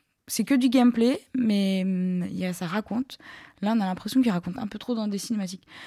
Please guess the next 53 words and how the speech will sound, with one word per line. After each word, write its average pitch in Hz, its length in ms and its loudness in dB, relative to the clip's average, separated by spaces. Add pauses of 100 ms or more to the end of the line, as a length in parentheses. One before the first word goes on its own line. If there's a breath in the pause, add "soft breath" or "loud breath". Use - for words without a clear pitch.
(120)
C'est - 140 2
là 254 160 8
où - 20 6
je, - 380 -4
je 196 60 -2
dis, 202 240 -4
on 214 80 4
disait 214 200 2
tout 226 180 -10
à 208 120 6
l'heure, 220 300 8
le 196 80 4
fait 220 120 0
d'avoir 196 280 2
peut-être - 260 -2
été 208 300 2 (100)
mangé 202 480 0
par 208 180 0
un 190 60 0
plus 240 180 -4
gros 220 200 -4
studio 240 480 -4
lui 226 80 -2
a 185 40 0
peut-être 208 240 0
donné 196 320 0
plus 196 280 -4
de 196 80 2
moyens. 196 320 6 (520 loud breath)
J'ai 190 60 0
l'impression 190 240 2
qu'il 226 140 6
a 170 40 6
un 180 60 2
peu 202 100 0
perdu 202 400 2
en, 185 320 4 (640 loud breath)
en, 175 180 4 (240)
en 180 100 2
finesse, 233 800 6
en 180 180 0
essayant 180 240 -2
de - 60 -14
trouver 214 280 4
des 196 220 4
astuces, 226 520 4
un 175 100 2
peu 196 200 0
de 190 80 4
briquet 190 280 -4
de 185 40 -2
broc, 190 360 0
euh, 180 120 0